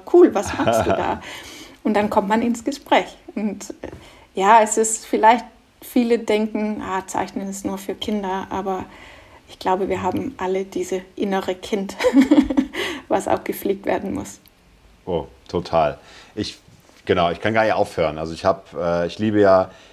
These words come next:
Speaker 2: ist auch ein norwegisches Start-up, ähm, den, äh, Remarkable, also dieses Zeichenbrett, was,
Speaker 1: Mhm.
Speaker 2: was ja sehr, sehr,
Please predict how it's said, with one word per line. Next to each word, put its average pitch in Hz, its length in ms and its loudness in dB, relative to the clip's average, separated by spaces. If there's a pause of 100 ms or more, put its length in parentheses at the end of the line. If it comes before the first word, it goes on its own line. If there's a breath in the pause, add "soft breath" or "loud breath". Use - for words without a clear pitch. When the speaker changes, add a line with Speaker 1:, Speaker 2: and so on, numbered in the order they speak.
(140 loud breath)
Speaker 2:
ist - 260 -6
auch 127 200 4
ein 110 260 2
norwegisches 120 580 4
Start-up, 95 460 0 (400 soft breath)
ähm, 101 720 2
den, 101 460 4
äh, - 80 -6
Remarkable, 98 1300 2
also 87 200 -4
dieses 92 440 -2
Zeichenbrett, 104 800 0
was, 95 160 0
Speaker 1:
Mhm. 311 160 10 (160)
Speaker 2:
was - 200 -6
ja 90 220 -2 (120)
sehr, 98 300 4
sehr, 95 360 4